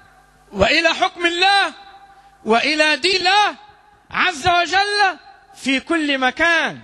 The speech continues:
هذه كلمة طيبة تؤجرون عليها. هذا موقف من مواقف حجة الوداع. ليت الحجاج، ليت الحجاج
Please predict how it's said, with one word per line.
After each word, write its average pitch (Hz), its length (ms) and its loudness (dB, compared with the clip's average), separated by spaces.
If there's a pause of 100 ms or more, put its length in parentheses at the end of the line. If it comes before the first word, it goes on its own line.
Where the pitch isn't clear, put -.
(380)
هذه 269 380 -2
كلمة 294 800 -2
طيبة 262 680 0 (460)
تؤجرون 269 680 0
عليها. 269 720 0 (380)
هذا 254 380 -2
موقف 254 560 -2 (540)
من 247 240 -2
مواقف 254 840 -2
حجة 254 840 -4
الوداع. 208 600 0 (420)
ليت 320 400 -2
الحجاج، 302 800 0 (680)
ليت 330 500 0
الحجاج 320 760 -2